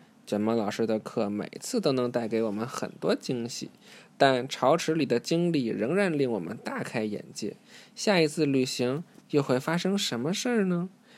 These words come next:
卷毛老师又了，穿了件新衣服，那是什么呀？什么呀？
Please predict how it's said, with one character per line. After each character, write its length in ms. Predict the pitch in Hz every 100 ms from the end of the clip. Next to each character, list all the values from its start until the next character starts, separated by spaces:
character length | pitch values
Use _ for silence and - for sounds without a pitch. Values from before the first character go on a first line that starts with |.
| - -
卷 160 | - 190
毛 100 | 220
老 160 | 208
师 160 | 202 233
又 220 | 254 285
了， 300 | 233 208 208 -
穿 220 | - 208
了 100 | 202
件 220 | 208 196
新 260 | 202 220 214
衣 240 | 208 202
服， 300 | 202 202 165
那 160 | 208 240
是 140 | 294
什 300 | - 202 170
么 160 | 214 392 415 370
呀？ 680 | 302 254 208 - - 180 180 - - - - -
什 180 | - 113
么 140 | 113
呀？ 280 | 156 170 147